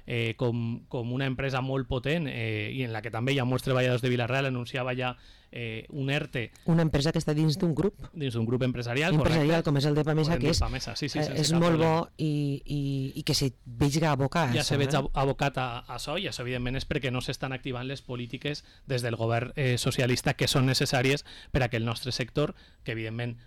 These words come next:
Speaker 1: eh, té una dependència important de l'energia, eh, i tota esta crisi energètica li està afectant molt, pues, mesures reals i efectives,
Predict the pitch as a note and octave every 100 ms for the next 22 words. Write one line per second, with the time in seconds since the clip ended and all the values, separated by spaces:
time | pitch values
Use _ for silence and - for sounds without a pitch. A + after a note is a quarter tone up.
0 | - - A#2 B2+ B2 B2+ A#2+ A#2 C3 B2
1 | B2 B2 B2 A#2+ A#2+ A2+ C#3 C#3+ - -
2 | - - B2+ A2 A2+ A2+ B2+ C3 - C3
3 | C3 A#2+ A#2+ A#2+ B2 B2+ A#2+ A2+ - -
4 | A#2 B2 A#2+ B2+ E3 D3 - - B2+ A#2
5 | C3+ C3+ B2 B2 A#2+ C3+ D#3 C3 C3 -
6 | B2+ C3+